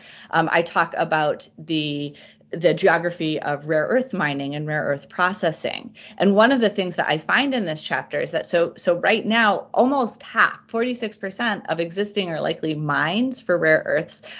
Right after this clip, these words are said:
are in liberal democracies with strong property rights protection,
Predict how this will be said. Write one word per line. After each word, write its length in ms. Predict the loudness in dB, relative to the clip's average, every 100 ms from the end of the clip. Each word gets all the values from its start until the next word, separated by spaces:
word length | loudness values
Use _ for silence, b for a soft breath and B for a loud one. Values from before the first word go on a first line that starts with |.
| 2
are 120 | 4
in 200 | 4 2
liberal 280 | 0 -2 -2
democracies 720 | -2 -2 -2 -4 -4 -4 -2
with 240 | -4 -4 -12
strong 400 | -10 -6 -4 -4
property 400 | -2 -2 -2 -6
rights 240 | -6 -8
protection, 480 | -12 -10 -10 -10 -14